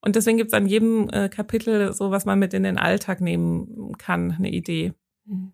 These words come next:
Speaker 1: Und da haben jetzt schon ein paar Frauen geschrieben, dass sie das besonders gut finden, weil sie dann das Gefühl haben,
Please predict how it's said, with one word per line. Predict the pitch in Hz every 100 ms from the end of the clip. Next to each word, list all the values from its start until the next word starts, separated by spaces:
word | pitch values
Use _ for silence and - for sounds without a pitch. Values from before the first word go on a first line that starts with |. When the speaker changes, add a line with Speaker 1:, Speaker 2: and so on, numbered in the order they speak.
| _
Speaker 1:
Und | 214
da | 226
haben | 240
jetzt | 262 262
schon | - 277 269
ein | 240
paar | 254
Frauen | 247 240 240 240
geschrieben, | 226 - 220 226
dass | 214
sie | 220
das | 202 -
besonders | 208 208 208 202
gut | 226 220
finden, | - 214 214 220 208
weil | 196
sie | 196
dann | 196 190
das | 185
Gefühl | - _ 214 208
haben, | 202 202 196 196 -